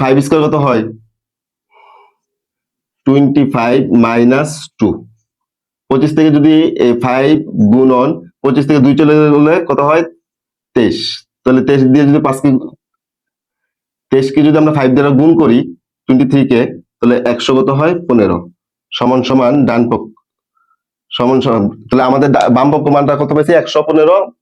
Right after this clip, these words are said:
আমরা ডান পক্ষের মানটা পেয়েছি একশো পনেরো। অতএব আমরা লিখতে পারি যে বাম পক্ষ সমান সমান ডান পক্ষ, বাম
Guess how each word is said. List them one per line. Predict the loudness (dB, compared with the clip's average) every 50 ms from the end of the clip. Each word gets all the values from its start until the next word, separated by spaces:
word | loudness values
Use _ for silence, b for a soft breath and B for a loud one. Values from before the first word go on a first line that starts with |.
| _ -4
আমরা | -2 0 0 0
ডান | -2 -2 -2
পক্ষের | -2 -2 0 0
মানটা | 0 0 0 0 0
পেয়েছি | 0 0 0 0 -2 -2
একশো | -2 -2 -2 -2 -4 -4 -8 _ _ _ _ _ _ _
পনেরো। | -2 0 0 2 0 -2 -4 -8 -14 _ _ _ -6 -6
অতএব | -2 0 0 0 2
আমরা | 2 2 0 0
লিখতে | -2 -2 0 0
পারি | 0 2 2
যে | 0 0 0
বাম | 0 0 -2
পক্ষ | -2 -4 -4 -4 -2
সমান | -2 -4 -2 -2
সমান | -2 -2 -2 -2 -4 -10 _ _ _ _ _ _ _ _ _ _ -4
ডান | -2 -2 -2 -2 -2
পক্ষ, | -4 -4 -4 -6 -8 -8 -10 -16 -20 _ _ _ _ _ _ _ _ _ _ _ _ _ _ _ _ _ _ _ _ _ _ _ _ _ _ _ _ _ _ _ _ _ _ _ _ _ _ _ _ _ _ _ _ _ _ _ _ _ _ _ _ _ _ _ _ _ _ _ _ _ _ _ _ _ _ _ _ _ -8
বাম | -4 -2 0